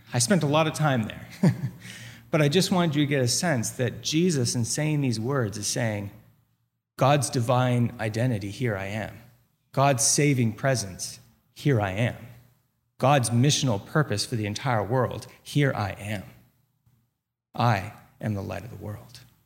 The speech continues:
And then what Jesus did, does is one of the most astonishing things. He takes this universal claim, this magnificent and evocative claim, and then he kind of applies it to the particularities and personal dynamics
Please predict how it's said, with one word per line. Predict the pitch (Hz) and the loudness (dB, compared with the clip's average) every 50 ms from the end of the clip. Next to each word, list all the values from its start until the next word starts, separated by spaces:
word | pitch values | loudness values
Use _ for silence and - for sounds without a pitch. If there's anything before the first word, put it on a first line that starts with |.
| _ _ _ _ _ _ - | _ _ _ _ _ _ -2
And | 117 120 | 0 2
then | 156 180 180 | 4 4 4
what | 190 196 180 | 2 2 0
Jesus | 185 - 165 160 135 143 135 120 - | 0 0 0 0 0 -2 -4 -4 -4
did, | - - 160 131 110 107 104 95 - 113 | -4 -2 -2 0 0 -2 -4 -6 -6 -4
does | 131 127 127 117 101 | 0 0 0 0 -2
is | 113 107 107 | -4 -6 -4
one | 131 127 | -4 -4
of | 127 | -4
the | 123 131 | -2 -4
most | 131 127 123 - | -4 -4 -6 -6
astonishing | 120 - - 143 135 139 123 123 131 120 | -8 -4 -4 -2 -2 -2 -2 -2 -4 -2
things. | 123 143 127 113 110 107 | -2 -2 -2 -2 -2 -4
He | - 127 | -6 -6
takes | 120 - 160 170 175 170 - | -6 -2 -2 -2 -2 -2 -2
this | - 151 123 - - | -2 -2 -4 -2 -2
universal | 135 139 160 185 196 196 175 175 170 160 - 156 143 | 0 2 2 4 2 2 0 -2 -2 -2 -2 -4 -4
claim, | 123 - - 143 139 120 - - - - - - - - _ _ _ _ - | -6 -6 -10 -8 -8 -8 -8 -10 -14 -16 -18 -20 -20 -20 _ _ _ _ -8
this | 127 - - | -6 -4 0
magnificent | 147 147 147 135 127 135 165 202 196 - 139 120 - 120 107 | 2 2 2 2 2 2 2 2 2 0 -2 -2 -2 -2 -4
and | 107 110 | -4 -6
evocative | 107 107 110 123 131 165 180 180 - 143 110 104 101 - | -6 -2 0 2 2 2 0 -2 -4 -6 -4 -6 -8 -12
claim, | - - 107 98 95 - - - - - - _ _ _ _ _ _ _ _ _ _ _ _ - | -14 -14 -12 -12 -12 -14 -16 -18 -20 -20 -20 _ _ _ _ _ _ _ _ _ _ _ _ -6
and | - - 135 131 | -2 0 0 2
then | 135 170 185 190 196 185 | 4 4 4 6 4 4
he | 151 165 170 | 2 0 0
kind | 160 - 160 175 170 | 0 0 0 2 2
of | 143 | 2
applies | 143 139 123 - - - 143 147 156 156 165 147 120 127 | 0 -2 -4 -6 -6 -4 -2 0 0 0 0 2 2 0
it | 117 - - | 0 0 -2
to | - 139 | -4 -4
the | 123 123 | -4 -4
particularities | - 143 123 - 135 123 - 147 131 120 120 127 135 147 156 147 127 110 104 98 95 98 104 - - | -4 -4 -4 -4 -6 -4 -2 0 2 2 2 2 2 2 2 2 2 0 -2 -4 -8 -8 -8 -8 -6
and | 110 110 | -6 -6
personal | - - 147 135 123 - - 127 123 | -4 -2 -2 -2 -2 -2 -2 -2 -2
dynamics | 117 123 117 113 113 120 127 127 123 117 104 107 - - - | 0 0 2 2 2 2 2 2 2 0 -2 -4 -6 -10 -12